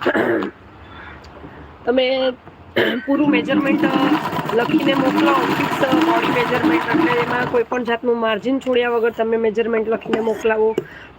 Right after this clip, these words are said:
તો આપણે ઈ પ્રમાણે વીડિયો કટિંગ કરવાની કોશિશ કરશું. કેમ કે યશુબેનને તો મેં, અ,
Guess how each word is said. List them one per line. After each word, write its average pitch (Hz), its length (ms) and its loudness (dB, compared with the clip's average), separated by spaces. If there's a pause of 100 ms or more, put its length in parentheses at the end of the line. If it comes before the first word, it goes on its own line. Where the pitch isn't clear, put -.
તો 240 60 2
આપણે 247 360 0
ઈ 285 100 -2
પ્રમાણે 262 420 0
વીડિયો 247 440 0
કટિંગ 233 300 -2
કરવાની 233 320 0
કોશિશ 226 420 -4
કરશું. 233 420 -2 (300)
કેમ - 160 0
કે 247 220 0
યશુબેનને 254 640 0
તો 254 300 0
મેં, 247 420 0 (340)
અ, 226 200 2